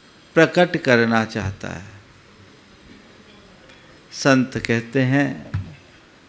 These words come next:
"महत्ता चाहने से कुछ नहीं होता है, महत्ता तो अंदर से उद्घाटित की जाती है।" आज बात म की है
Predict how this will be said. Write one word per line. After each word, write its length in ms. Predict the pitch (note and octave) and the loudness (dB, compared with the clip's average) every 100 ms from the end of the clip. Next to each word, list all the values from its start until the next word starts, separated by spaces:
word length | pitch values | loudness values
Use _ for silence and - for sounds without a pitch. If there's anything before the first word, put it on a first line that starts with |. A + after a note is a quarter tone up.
| - - - - - - | -20 -20 -20 -20 -12 0
"महत्ता 720 | C#3 B2+ C3 - - D3 C#3+ - - - | 4 6 4 -2 -2 0 0 -6 -16 -2
चाहने 480 | B2 G2+ A#2+ B2+ C3 | 2 4 4 4 2
से 200 | B2+ A2+ | -2 -4
कुछ 300 | A2+ - A2 | -4 -6 -4
नहीं 200 | G#2+ G2+ | -4 -4
होता 320 | G2 - F#2+ | -10 -12 -18
है, 180 | F2+ - - _ _ - - _ - - - - - - - - - - - - - - - - - - _ - - - - _ - - - - - | -18 -20 -20 _ _ -20 -20 _ -20 -20 -20 -20 -20 -20 -20 -20 -20 -20 -20 -20 -20 -20 -20 -20 -20 -20 _ -20 -20 -20 -20 _ -20 -20 -20 -16 0
महत्ता 720 | D3 D#3+ D#3 F3+ - G3 G3 | 6 8 10 6 4 8 8
तो 580 | G3+ - A3 A3+ - - - - - - - | 8 8 8 8 2 -4 -18 -20 -20 -20 4
अंदर 420 | D3+ F#3 G3 G#3 F#3+ | 8 8 10 10 10
से 480 | - G#3 G#3 - D#3 | 8 8 8 4 4
उद्घाटित 840 | D3 B2 - A2+ B2+ - E3 - A2 | 4 4 4 2 2 2 2 0 -4
की 100 | G2 | -4
जाती 420 | F2+ - - F#2 | -6 -8 -14 -14
है।" 480 | F#2 F2 - G#2+ - - - - - - - - - - - - - - - - - - B2 | -14 -14 -16 -18 -20 -20 -20 -20 -20 -20 -20 -20 -20 -20 -20 -20 -20 -20 -20 -20 -20 -6 8
आज 320 | A#2+ B2 A2 | 8 8 4
बात 480 | G2+ A2 A#2 A#2 - | 4 6 6 2 -6
म 360 | G2 F#2+ A2+ C3 | -2 2 4 4
की 220 | - G#2 | 0 -6
है 460 | F2 G2 F2 F2+ | -4 -6 -6 -10